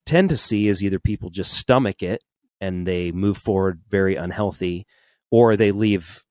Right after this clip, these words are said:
the church altogether and leave faith altogether and throw it all away. And I think that somewhere in that conversation needs to be a healthy balance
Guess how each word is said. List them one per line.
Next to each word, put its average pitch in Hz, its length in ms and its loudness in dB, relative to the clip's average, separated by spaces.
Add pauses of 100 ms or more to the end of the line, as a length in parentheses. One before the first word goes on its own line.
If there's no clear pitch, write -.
(140)
the 95 60 -4
church 92 280 -6
altogether 87 540 -4
and 82 100 -4
leave 82 140 -6
faith 82 240 -8
altogether 80 580 -6
and 78 160 -8
throw 82 200 -2
it 78 60 -4
all 73 140 -2
away. 71 380 -8 (340)
And 95 140 0
I 92 100 -2
think 117 260 -4
that - 140 -4
somewhere 123 480 2
in 104 160 2
that 98 160 -6
conversation 95 720 -4
needs 90 280 -8
to 90 120 -8
be 85 400 -8 (440)
a 101 80 -2
healthy 92 320 0
balance 85 540 -4